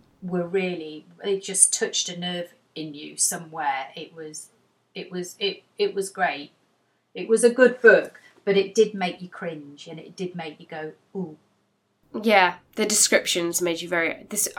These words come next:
Speaker 2: this book made me uncomfortable, but yet I did
Speaker 1: Yeah.
Speaker 2: like reading it. <laughs> What's wrong with
Speaker 1: I
Speaker 2: it?
Speaker 1: think
Speaker 2: I don't know.
Speaker 1: I, I think if you, if you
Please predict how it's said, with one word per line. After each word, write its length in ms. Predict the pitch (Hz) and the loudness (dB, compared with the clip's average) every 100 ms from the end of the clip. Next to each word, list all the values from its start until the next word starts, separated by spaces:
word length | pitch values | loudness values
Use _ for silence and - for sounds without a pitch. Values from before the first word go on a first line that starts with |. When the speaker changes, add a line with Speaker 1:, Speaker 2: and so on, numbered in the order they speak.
| - | -6
Speaker 2:
this 180 | 208 | -4
book 280 | 226 226 214 | 0 0 0
made 180 | 208 196 | 0 0
me 140 | 190 | 0
uncomfortable, 920 | 185 180 190 185 - 202 190 190 254 269 | -2 -2 -4 -4 -8 -6 -2 0 -2 -4
but 140 | 208 | -4
yet 200 | 180 190 | 0 2
I 120 | - 196 | 2 2
did 100 | 185 | 0
Speaker 1:
Yeah. 280 | 160 156 151 | 2 0 0
Speaker 2:
like 400 | 175 175 - - | 0 0 -2 -8
reading 400 | 208 240 254 254 | -6 -2 -2 0
it. 240 | 285 349 - | 0 0 -2
<laughs> 460 | 311 - - - - | -4 -4 -8 -10 0
What's 240 | 240 254 | 2 4
wrong 160 | 285 294 | 4 10
with 80 | 269 | 12
Speaker 1:
I 60 | - | 12
Speaker 2:
it? 40 | 170 | 10
Speaker 1:
think 180 | 254 226 | 4 4
Speaker 2:
I 60 | |
don't 120 | 185 175 | -4 -6
know. 140 | 165 - - - - _ | -12 -14 -16 -14 -16 _
Speaker 1:
I, 220 | - - - - - - 427 - - | 4 6 6 2 -8 -2 -2 4 12
I 160 | 226 | 12
think 380 | 233 247 233 - | 12 4 0 -2
if 180 | 233 233 | -4 0
you, 320 | 240 233 226 | 4 6 4
if 240 | 220 226 233 | 2 0 0
you 260 | 226 214 | 0 -2